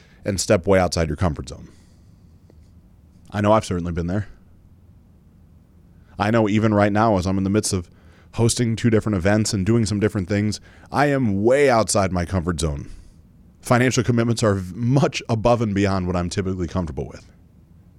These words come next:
But here we are nonetheless. And I share all that because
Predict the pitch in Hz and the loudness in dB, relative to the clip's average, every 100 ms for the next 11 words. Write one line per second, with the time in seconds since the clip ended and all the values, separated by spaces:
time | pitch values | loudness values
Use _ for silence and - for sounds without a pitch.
0 | - - - - - - - - - _ | -20 -20 -20 -20 -20 -20 -20 -20 -20 _
1 | - - - _ - 92 92 87 85 87 | -20 -20 -20 _ -2 2 4 4 4 2
2 | 85 101 147 76 - - - _ - - | 2 2 0 -2 -10 -18 -20 _ -20 -20
3 | - - - - - - - - _ _ | -20 -20 -20 -20 -20 -20 -20 -20 _ _
4 | - - _ - - - - - - - | -20 -20 _ -20 -20 -20 -20 -20 -20 -20
5 | _ - _ - - - 127 - 220 185 | _ -20 _ -20 -20 -2 -2 2 2 4
6 | 131 123 131 | 2 2 -2